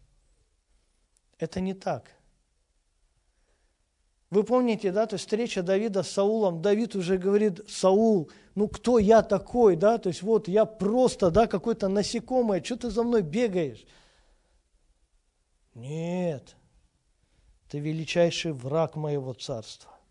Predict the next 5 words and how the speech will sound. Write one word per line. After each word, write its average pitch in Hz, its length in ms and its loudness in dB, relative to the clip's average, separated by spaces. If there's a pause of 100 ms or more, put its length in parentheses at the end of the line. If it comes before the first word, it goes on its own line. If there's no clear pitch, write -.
(3250)
Послушайте, 160 720 -8
но 190 300 -8 (140)
в - 120 -20
правлении 208 540 -4
Саула 185 680 -4